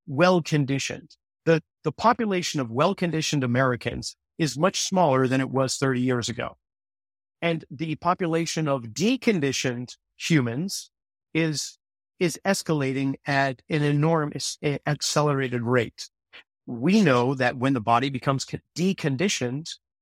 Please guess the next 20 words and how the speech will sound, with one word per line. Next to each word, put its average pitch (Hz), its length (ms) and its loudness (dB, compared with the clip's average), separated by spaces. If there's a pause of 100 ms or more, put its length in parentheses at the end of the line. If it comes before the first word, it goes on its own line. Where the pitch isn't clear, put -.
we 156 100 0
start 147 420 0
to 143 340 0
create 131 480 0
compensatory 120 760 -2
patterns, 127 600 -2 (240)
which - 240 -4
pull 165 220 0
us - 180 -4 (100)
out 131 160 4
of 190 100 -2
alignment 117 560 -4 (360)
and 165 300 0
create 160 580 0
wear 143 300 0
and 147 120 -2
tear 143 460 2
or 120 480 0
inflammation, 143 720 2
itises 143 760 -4